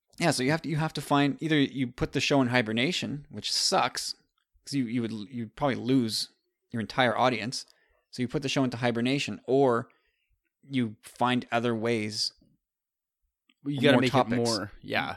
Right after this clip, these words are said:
Speaker 2: you gotta make it more than just that show, I guess.
Speaker 1: Well, no, I mean,
Speaker 2: Um,
Speaker 1: like, you find other s-, ways to slice up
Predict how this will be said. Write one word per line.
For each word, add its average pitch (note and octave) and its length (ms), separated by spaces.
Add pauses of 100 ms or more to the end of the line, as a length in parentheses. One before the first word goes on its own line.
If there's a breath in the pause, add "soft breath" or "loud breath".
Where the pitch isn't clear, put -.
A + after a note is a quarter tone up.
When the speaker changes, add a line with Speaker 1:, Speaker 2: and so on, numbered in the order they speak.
(140)
Speaker 2:
you A#2 100
gotta A#2+ 140
make A#2 140
it - 160
more A2 240
than G#2 180
just G2 280
that E2 200
show, F#2 300
I F2+ 60
guess. F2+ 460 (260)
Speaker 1:
Well, A3+ 100
no, G#3+ 80
I C3+ 120
mean, C#3+ 160
Speaker 2:
Um, C#3+ 60
Speaker 1:
like, C3 200
you - 80
find C#3+ 320
other C3 300
s-, - 120
ways B2 300
to A2+ 100
slice A#2+ 420
up A2+ 260